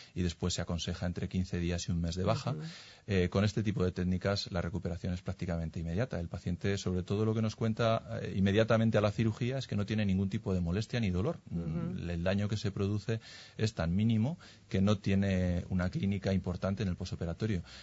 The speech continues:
Speaker 1: Y a partir de las cuarenta y ocho, setenta y dos horas se podría incorporar una actividad laboral, aunque, bueno, pues dependiendo de la, del tamaño de las varices se puede prolongar a lo mejor a una semana el
Speaker 2: Ujú.
Speaker 1: periodo de baja. Pero vaya, entre las cuarenta y ocho horas y una semana el paciente ya puede incorporarse a trabajar.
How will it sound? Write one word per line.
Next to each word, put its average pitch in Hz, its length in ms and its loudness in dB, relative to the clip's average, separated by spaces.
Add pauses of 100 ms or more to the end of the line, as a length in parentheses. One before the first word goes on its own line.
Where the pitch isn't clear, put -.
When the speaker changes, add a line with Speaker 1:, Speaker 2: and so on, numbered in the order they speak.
Speaker 1:
Y - 60 0
a 95 80 0
partir 98 280 0
de 123 80 0
las 98 160 -2
cuarenta 85 300 0
y 98 60 0
ocho, 117 180 -6
setenta 92 300 -2
y 82 60 -4
dos 85 180 -6
horas 143 220 -2
se - 100 -8
podría 85 480 -2
incorporar 87 480 -2
una 87 140 0
actividad 85 520 -2 (120)
laboral, 92 520 -4
aunque, 98 240 -10
bueno, 104 180 -6
pues - 140 -10
dependiendo 87 420 -2
de 87 100 0
la, 87 200 0 (200)
del 90 140 -4
tamaño 85 280 -2
de 87 60 0
las 87 140 -2
varices 90 360 0
se - 80 -6
puede 85 200 -2
prolongar 87 380 -4
a - 20 -6
lo 87 80 -6
mejor 87 220 -6
a 82 40 -2
una 85 140 -4
semana 87 400 -2 (240)
el 156 80 -2
Speaker 2:
Ujú. - 60 2
Speaker 1:
periodo 95 240 4
de 110 60 6
baja. 143 280 2 (300)
Pero 107 140 4
vaya, 87 280 4
entre 92 280 -2
las 98 160 0
cuarenta 98 300 2
y 127 60 2
ocho 127 220 0
horas 113 220 0
y - 40 -2
una 104 100 0
semana 101 480 -2
el 92 140 -4
paciente 92 340 -4
ya 87 120 -2
puede 87 160 -2
incorporarse 85 480 -6
a - 20 -8
trabajar. - 440 -12